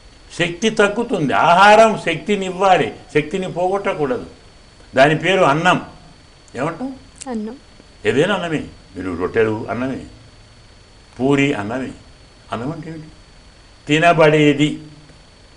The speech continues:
Speaker 1: మనము తినేదాన్ని అన్నము అంటాం, మనను తినేదాన్ని కూడా అన్నమే అంటాం.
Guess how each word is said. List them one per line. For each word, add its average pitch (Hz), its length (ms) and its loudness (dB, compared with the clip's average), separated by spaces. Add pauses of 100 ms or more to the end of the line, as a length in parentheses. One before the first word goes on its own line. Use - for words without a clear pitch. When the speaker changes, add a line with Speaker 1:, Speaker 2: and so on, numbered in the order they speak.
(1040)
Speaker 1:
మనము 165 420 4
తినేదాన్ని 170 920 2
అన్నము 147 560 2
అంటాం, 156 320 -4 (800)
మనను 180 400 4
తినేదాన్ని 190 480 0
కూడా 202 140 0
అన్నమే 123 240 -2
అంటాం. 87 300 -14